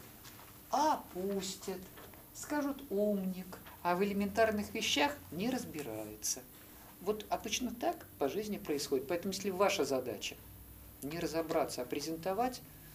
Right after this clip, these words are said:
то именно с этой задачей подходите к тексту. Что мне надо, то я и делаю, и к этому готовлюсь. Может быть, другая задача? Рабочее понимание.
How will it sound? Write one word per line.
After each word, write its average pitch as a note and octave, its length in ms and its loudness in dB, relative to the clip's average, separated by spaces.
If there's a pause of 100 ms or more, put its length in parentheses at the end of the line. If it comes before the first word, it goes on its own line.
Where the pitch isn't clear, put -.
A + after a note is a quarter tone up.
(120)
то C#3+ 80 0
именно C#3 240 0
с - 140 0
этой A#2 240 2
задачей A2 580 -2 (420)
подходите A#2+ 540 0
к - 180 -10
тексту. - 360 -8 (360)
Что - 160 -8
мне A2+ 160 -6 (120)
надо, A2+ 180 -6 (360)
то - 60 -8
я - 160 -4
и C#3+ 100 -6 (100)
делаю, G#2 400 -6 (280)
и C#3 80 10
к - 100 2
этому C3 260 -2
готовлюсь. - 640 -2 (2000)
Может B2+ 200 -6
быть, D3+ 120 0
другая G3+ 340 2
задача? - 400 2 (200)
Рабочее D#3 720 6
понимание. - 580 -6